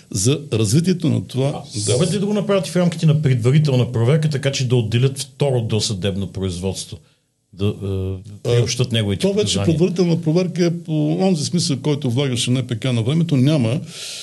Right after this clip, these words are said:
Speaker 1: но, а, и по принцип, а, в предварителната проверка не се събират доказателства, а само данни. На нас ни
Speaker 2: Да.
Speaker 1: трябва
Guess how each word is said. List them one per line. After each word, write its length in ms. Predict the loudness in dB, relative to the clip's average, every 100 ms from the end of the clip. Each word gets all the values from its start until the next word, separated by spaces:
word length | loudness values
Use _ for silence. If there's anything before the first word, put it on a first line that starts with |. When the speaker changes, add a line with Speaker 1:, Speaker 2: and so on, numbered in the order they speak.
| -16 -8
Speaker 1:
но, 520 | 0 2 2 0 -2 -4
а, 60 | -4 -2 0 0 -2 -4 -12 -8
и 200 | -4 -2
по 160 | -4 -2
принцип, 500 | 0 2 0 -2 0
а, 40 | 0 2 -2
в 60 |
предварителната 580 | -2 -2 0 2 0 0
проверка 400 | -2 0 0 0
не 100 | 0
се 120 | 0
събират 420 | -2 0 0 -2 -2
доказателства, 720 | -4 0 0 -2 -6 -4 -2
а 40 |
само 260 | 2 2 2
данни. 380 | 0 -2 -2 -8 -16 -4
На 100 | 0
нас 240 | 2 2
ни 60 | 0
Speaker 2:
Да. 60 | 2
Speaker 1:
трябва 240 | 2 2